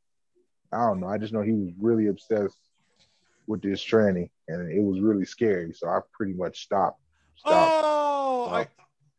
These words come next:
Speaker 2: oh, you, you, are you talking about that one, um, like, the documentary show that was on?
Speaker 1: I don't know.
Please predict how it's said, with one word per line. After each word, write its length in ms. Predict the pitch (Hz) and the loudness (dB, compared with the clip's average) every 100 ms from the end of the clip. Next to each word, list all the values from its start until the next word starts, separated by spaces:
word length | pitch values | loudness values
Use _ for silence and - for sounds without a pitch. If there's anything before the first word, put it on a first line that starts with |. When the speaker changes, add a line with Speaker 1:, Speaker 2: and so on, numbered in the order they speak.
| - | 0
Speaker 2:
oh, 280 | 226 240 233 | 2 4 2
you, 100 | 233 | 0
you, 240 | 196 190 - | -10 -8 -2
are 80 | |
you 100 | 226 | -2
talking 180 | 247 262 | 2 2
about 120 | 233 | 2
that 160 | 208 196 | 2 0
one, 260 | 196 202 202 | 0 0 2
um, 260 | 185 180 | 2 2
like, 140 | 165 160 | 0 -2
the 80 | |
documentary 520 | 143 180 180 170 180 180 | -2 0 -2 -4 -8 -6
show 160 | 196 | -4
that 120 | 180 | -4
was 160 | 180 170 | -4 -6
on? 320 | 180 185 185 - _ _ _ _ _ _ _ _ _ _ _ _ _ _ _ _ - | -4 -4 -6 -12 _ _ _ _ _ _ _ _ _ _ _ _ _ _ _ _ 2
Speaker 1:
I 160 | 185 269 | 4 6
don't 120 | 233 | 6
know. 260 | 262 202 | 6 6